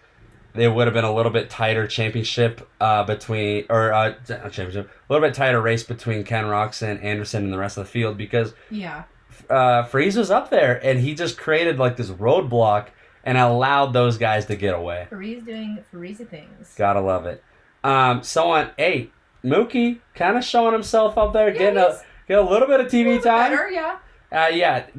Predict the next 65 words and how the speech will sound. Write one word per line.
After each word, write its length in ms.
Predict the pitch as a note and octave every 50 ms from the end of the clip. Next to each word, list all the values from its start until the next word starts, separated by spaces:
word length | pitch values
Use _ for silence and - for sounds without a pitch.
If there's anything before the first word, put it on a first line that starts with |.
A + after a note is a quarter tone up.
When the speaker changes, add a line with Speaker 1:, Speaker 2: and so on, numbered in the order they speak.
| C#3 -
Speaker 1:
eighth 320 | - - F#3+ G3 G3 -
place, 360 | - F#3 F3 F3 F3 E3+ E3+
getting 300 | - F3+ F3+ E3+ E3+ E3
in 80 | E3 D#3+
the 60 | C#3+
top 280 | - E3 D#3+ D#3 D#3+ -
ten. 260 | E3 D#3+ D#3 D#3 D3+
We're 80 | D#3
starting 380 | D3+ - - F#3 F#3 G3 G3 F#3+
to 40 | G3
see 520 | - - - G#3 G#3 G3+ G3+ G3 F#3+ - _ _ - _ _ -
little, 480 | C3+ D3+ F3 G3 G#3 G#3+ G#3 G3 D#3+
little 240 | F3 F#3 G3 G#3 G3+
bits 320 | F#3 D3+ F3+ F#3 F#3+ F#3 -
and 100 | F3 E3
highlights 500 | E3 F3 E3+ F3 E3 D#3 C#3+ C#3+ C3+ -
of 160 | C#3+ B2+ A#2+ A2+
him, 100 | A#2 A#2
so 260 | - - C3+ B2+ B2+
it 80 | C3+ D3
is 180 | D#3+ D#3 C#3
nice 320 | C#3+ C#3 C3+ C#3 C3+ B2 -
to 100 | - A#2+
s-, 100 | A#2 - - -
finally 380 | - C3+ D3+ F3 F3+ F3 E3+ -
see 160 | - E3+ D#3+
him 80 | D3+ D3
up 160 | C#3+ C#3+ -
there. 160 | D3+ D3 C#3+
And 100 | C#3+ C#3
then, 160 | C#3 C3+ C3
Speaker 2:
Yeah. 340 | B2 E3+ D#3+ E3+ E3+ F3 E3+ -
Speaker 1:
I 120 | - C#3+ C#3+
mean, 260 | C#3+ C#3+ C#3+ C#3+ -
if 160 | B2+ C#3 C3
this 100 | B2 B2+
isn't 380 | C#3 C3 B2+ C3 - - - -
anything 320 | - C3 C3+ C3 C3 B2
to 60 | A2+ G#2+
write 180 | A#2+ B2 A#2 A#2
home 160 | B2 C3 B2+
about, 260 | A#2 G#2+ A#2+ A#2+ A2
but 80 | A2+ A2+
Christian 300 | - D#3+ D3 A#2+ C3+ A#2+
Craig, 280 | - C#3 C3 B2 A#2+ -
twelfth. 460 | - C#3 C3 B2+ B2 B2 A#2+ A#2+ - - - - - - _ _ _ -
Uh, 600 | - B2 B2 A#2+ A#2 A#2 A#2 A#2 A#2 A#2 A2+ A2+ A#2 A2
yeah, 640 | B2 C3+ C3 B2+ B2+ C#3 E3+ A3 B3 G#3+ C#3 A2 G2+
I, 280 | A#2 C3 C#3 C#3+ - - -
<laughs> 120 | - - -
I 80 | E3
don't 160 | D#3 D#3 D3 C#3+
know 100 | C3+ C3+
what 140 | C3 A2+
to 80 | A2 G#2
say. 340 | - A2+ G#2 F2+ E2 C#2+ E2+
Yeah, 260 | A2+ B2+ C3+ C3+ C3
it's 120 | A#2+ -
a 40 | C3
good 240 | G#2 B2 B2 A#2+ -
finish 240 | - B2 A#2+ A#2+ A#2+
for 140 | - G#2+ G#2+
him 220 | G2 D3 C3 A#2
this 200 | A2 G#2 - -
year 320 | B2+ B2 A#2+ A2+ G#2 -